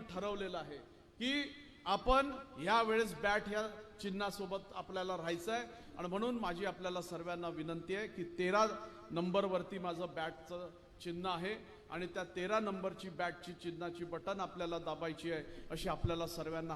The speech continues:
हात जोडून नम्रपणे विनंती करतो आणि आपल्या सर्वांची रजा घेतो. जय हिंद,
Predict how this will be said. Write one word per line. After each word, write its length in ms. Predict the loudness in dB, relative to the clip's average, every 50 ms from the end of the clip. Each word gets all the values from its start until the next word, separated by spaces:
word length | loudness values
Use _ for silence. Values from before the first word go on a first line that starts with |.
| -4 0
हात 220 | 0 2 2 2 4
जोडून 320 | 4 4 6 6 4 4
नम्रपणे 540 | 2 2 2 2 2 0 0 -2 -2 -2 -2
विनंती 460 | -2 -2 -2 -2 -2 -2 -2 -2 -4
करतो 480 | -2 -2 -2 -4 -4 -2 -2 -2 -2 -2 -6 -10 -10 -4 0
आणि 140 | 2 4 4
आपल्या 280 | 4 4 2 2 2
सर्वांची 520 | 2 2 2 4 4 4 4 4 2 2 4
रजा 280 | 4 2 2 2 0
घेतो. 400 | 0 0 -4 -2 0 0 0 0 -2 -6 -14 -14 -14 -2 4
जय 180 | 8 10 12 12
हिंद, 300 | 12 12 12 10 6